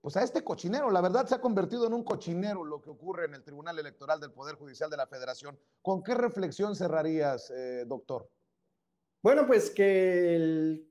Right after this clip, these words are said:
Speaker 2: pues que le den gracias al, al ministro presidente, incluso también al presidente López Obrador, de que hay disposición al diálogo, siempre más diálogo y luego más diálogo.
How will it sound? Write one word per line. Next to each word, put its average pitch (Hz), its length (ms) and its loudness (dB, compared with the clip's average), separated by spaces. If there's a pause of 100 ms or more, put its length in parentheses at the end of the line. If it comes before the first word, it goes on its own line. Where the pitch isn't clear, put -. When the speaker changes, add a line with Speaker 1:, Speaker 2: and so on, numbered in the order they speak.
Speaker 2:
pues 165 200 -4
que 170 120 0
le 165 120 4
den 220 180 4
gracias 220 440 2
al, 160 200 0
al 170 140 0
ministro 196 360 2
presidente, 196 560 2
incluso 240 400 0
también 202 360 2
al 214 100 -4
presidente 180 400 -6
López 185 260 -6
Obrador, 165 300 2
de 180 140 -4
que 170 100 4
hay 202 60 8
disposición 196 800 -2 (400)
al 147 240 -4
diálogo, 208 640 6
siempre 175 420 0
más 170 200 0
diálogo 180 460 2
y 147 40 -2
luego 170 280 2
más 160 180 -2
diálogo. 147 460 -4